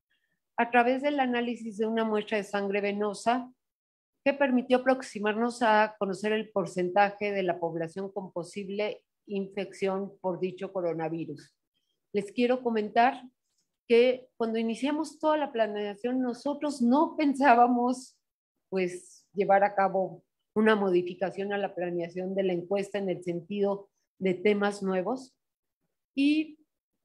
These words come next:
por el coronavirus. Fuimos la única encuesta que estuvimos cara a cara. inegi tuvo encuestas híbridas, la inegi fue híbrida, telefónica más, en algunos hogares tuvo presencia.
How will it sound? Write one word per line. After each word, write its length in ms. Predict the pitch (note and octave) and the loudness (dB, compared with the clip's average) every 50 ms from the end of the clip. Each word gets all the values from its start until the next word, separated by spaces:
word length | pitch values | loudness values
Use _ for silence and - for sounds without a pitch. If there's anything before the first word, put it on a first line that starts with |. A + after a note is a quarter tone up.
| _ _ - | _ _ 6
por 180 | B3+ B3 B3 | 8 8 8
el 140 | B3+ B3+ B3+ | 8 6 4
coronavirus. 920 | B3+ A#3+ G#3+ G#3 G3+ G3+ G3+ G3+ G3+ A3 A#3 A3+ G3+ G#3+ A#3 A#3 - - | 2 0 2 2 0 0 0 0 0 0 0 0 0 -2 -4 -6 -8 -6
Fuimos 300 | - A3+ A3+ A3 A3+ G3+ | -4 -2 -2 -2 0 4
la 160 | A3 G3+ F#3+ | 6 6 6
única 520 | G3 G#3+ B3 C4 C4 C4 C4+ C4+ - A3+ G#3 | 6 6 6 6 6 6 4 4 2 2 2
encuesta 760 | F#3+ F3+ - _ - G#3 A3 A3+ A#3 A3+ - - A3+ A3+ A3+ | 2 0 -4 _ 2 4 6 6 4 2 0 -2 -2 -2 -2
que 60 | - | -4
estuvimos 520 | F#3 - - F3+ F#3 F#3+ G3 G3 F#3+ - - | -10 -10 -8 -8 -6 -6 -6 -6 -8 -8 -2
cara 260 | - G3+ G3 F#3+ G3 | 2 2 4 6 4
a 100 | F#3+ F#3+ | 4 4
cara. 360 | - F#3 F3+ F3+ G#3 A3+ - - | 4 4 4 4 4 2 0 -2
inegi 440 | G#3 F#3+ F#3+ G3+ G3+ G3+ A3 F3 - | -4 -4 -2 -2 -4 -4 -8 -8 -4
tuvo 520 | - G#3+ G#3 G3+ G#3 G3+ F#3+ F3 - - _ _ _ _ _ _ _ _ _ _ _ _ - | -2 2 4 6 6 6 4 2 -4 -14 _ _ _ _ _ _ _ _ _ _ _ _ -8
encuestas 560 | F#3+ E3+ E3 G3+ G3+ G3 - G#3 G3+ G#3 - | -6 -2 0 0 0 0 0 -4 -4 -4 -4
híbridas, 580 | G3 G3 F3 F#3+ G3+ G3 F#3+ G#3 A#3+ B3+ - | -4 -2 -2 -2 -2 0 2 2 2 2 0
la 100 | G#3 F3+ | -2 -2
inegi 280 | F3+ F3+ F#3+ F#3+ - - _ - | -2 -2 -4 -6 -8 -12 _ -6
fue 140 | G#3 F#3+ | -4 -2
híbrida, 520 | F3+ F3+ F#3 F3 F3+ F3+ G#3+ A#3+ C#4 C#4+ C#4+ | -2 -2 -2 -4 -4 -4 -2 -4 -4 -4 -2
telefónica 720 | - F3+ F3 E3+ E3+ E3+ F#3 F#3+ G3 G3 G3 - G3 F#3 | 0 0 2 0 0 -2 -4 -4 -4 -4 -4 -2 -2 -2
más, 480 | F#3 F3 F3 F3+ G3 F#3+ - - - _ _ _ _ _ _ _ _ _ - | 0 0 -2 -2 -2 -4 -8 -14 -20 _ _ _ _ _ _ _ _ _ -2
en 160 | F3+ F#3 F#3+ | 0 2 2
algunos 460 | F3+ F3 F3 F#3+ G3+ G#3 G#3 G3+ - | 2 0 0 -2 -2 -2 -4 -6 -4
hogares 460 | F#3 E3+ F3+ F#3 F#3 G3 G3 F#3+ - - | -2 0 2 2 0 0 -4 -8 -8 -6
tuvo 320 | F#3 F3 F3 F3+ F3+ F3+ | -4 -2 0 -2 -2 -2
presencia. 720 | F#3 F#3+ F#3+ F#3+ G#3+ G#3+ G#3 G3 G3+ - G#3+ A3 A3+ - | -4 -4 -2 0 0 0 0 0 -2 -4 -4 -4 -4 -8